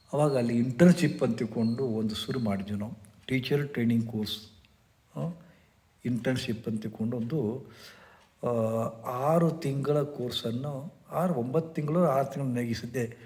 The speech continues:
ನಾನು. ಸುಮಾರು ವರ್ಷ ಆಯ್ತಲ್ಲ, ನೆನಪಾರಿದೆ. ಆರು ತಿಂಗಳ ಕೋರ್ಸ್ ಇರ್ಬೋದು ಅನಿಸುತ್ತೆ. ಅದನ್ನು, ಆ, ನಾವು ಮ-, ಅಲ್ಲಿ ನಮ್ಮ ಕಾಲೇಜಲ್ಲಿ ಮಾಡಿಸ್ತಾ ಇದ್ದೀವಿ. ಅವಾಗ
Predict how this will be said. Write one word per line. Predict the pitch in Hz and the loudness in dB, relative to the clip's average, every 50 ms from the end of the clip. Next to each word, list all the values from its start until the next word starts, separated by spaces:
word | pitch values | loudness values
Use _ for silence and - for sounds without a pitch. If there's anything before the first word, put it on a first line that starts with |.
| - - - - - - | -20 -20 -20 -12 -2 0
ನಾನು. | 117 117 120 113 107 | 2 4 4 2 2
ಸುಮಾರು | - - - 240 123 117 120 113 | 0 0 2 4 4 4 4 4
ವರ್ಷ | 110 120 113 - - | 2 0 -2 0 -2
ಆಯ್ತಲ್ಲ, | 117 110 101 - 127 156 170 - - - - - - - | -2 -2 -2 -2 -2 -2 -2 -4 -8 -18 -20 -14 -6 -2
ನೆನಪಾರಿದೆ. | 117 127 135 - - 117 113 107 110 110 135 170 175 - - - - - - - - _ _ _ - | -2 -2 -2 -2 -2 -2 0 0 0 0 0 0 -2 -2 -8 -18 -20 -20 -20 -20 -20 _ _ _ -8
ಆರು | - 127 123 135 135 | -4 -2 -2 -2 -2
ತಿಂಗಳ | 135 - 131 131 127 127 | -4 -6 -4 -2 0 0
ಕೋರ್ಸ್ | 127 - - 127 135 131 123 - | 0 0 2 2 2 2 2 0
ಇರ್ಬೋದು | 127 113 117 123 120 110 113 | -2 0 0 0 0 0 0
ಅನಿಸುತ್ತೆ. | 107 95 110 107 101 - - 139 143 - - - - - - - - _ - | -2 -2 -4 -6 -6 -4 -6 -6 -6 -6 -12 -20 -20 -20 -20 -20 -20 _ -6
ಅದನ್ನು, | - 120 123 131 135 131 117 107 107 113 123 - - - - - - _ _ _ _ _ _ _ _ - | -4 -2 0 0 2 2 4 2 2 0 -2 -6 -10 -16 -18 -20 -20 _ _ _ _ _ _ _ _ -12
ಆ, | 196 156 131 127 127 123 127 127 127 131 131 131 131 135 - - - | -8 -6 -6 -4 -4 -4 -4 -4 -4 -4 -4 -6 -6 -6 -8 -10 -8
ನಾವು | - 127 120 123 131 131 | -6 -6 -4 -2 -4 -4
ಮ-, | 127 120 127 - - - - - - | -4 -6 -8 -10 -14 -18 -12 -8 -4
ಅಲ್ಲಿ | 120 120 117 107 | -2 -2 0 0
ನಮ್ಮ | 110 117 117 117 113 110 | 2 2 2 0 0 -2
ಕಾಲೇಜಲ್ಲಿ | 110 - - - - 117 113 117 120 120 135 135 | -2 -6 -10 -8 -6 -4 -2 0 0 -2 -2 -2
ಮಾಡಿಸ್ತಾ | 127 110 107 107 104 - - 113 | -2 -2 -2 -2 -4 -6 -8 -8
ಇದ್ದೀವಿ. | 107 101 110 113 110 120 - - - - - - _ _ _ _ - - - - - - - _ _ _ - | -8 -8 -8 -10 -10 -12 -14 -16 -18 -20 -20 -20 _ _ _ _ -20 -20 -20 -20 -20 -20 -20 _ _ _ 4
ಅವಾಗ | 147 165 196 208 185 151 | 10 12 12 12 12 10